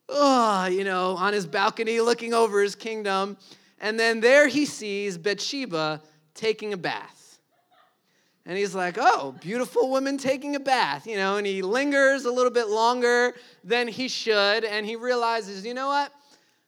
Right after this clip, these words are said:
I think I want that woman." And so Bathsheba, he calls her,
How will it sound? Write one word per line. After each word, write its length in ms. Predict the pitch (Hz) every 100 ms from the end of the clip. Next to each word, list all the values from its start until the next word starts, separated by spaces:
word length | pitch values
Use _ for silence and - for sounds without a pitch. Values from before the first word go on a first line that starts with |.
| _ _
I 160 | 254 285
think 380 | - 262 254 202
I 120 | 202
want 360 | 196 202 220
that 240 | 208 202 180
woman." 420 | 185 175 113 - _ _ _ _ _ _ _
And 160 | 170
so 320 | 170 220 208 196
Bathsheba, 720 | 185 165 - 285 277 277 -
he 160 | 208
calls 360 | 196 226 240 226
her, 300 | 240 240 233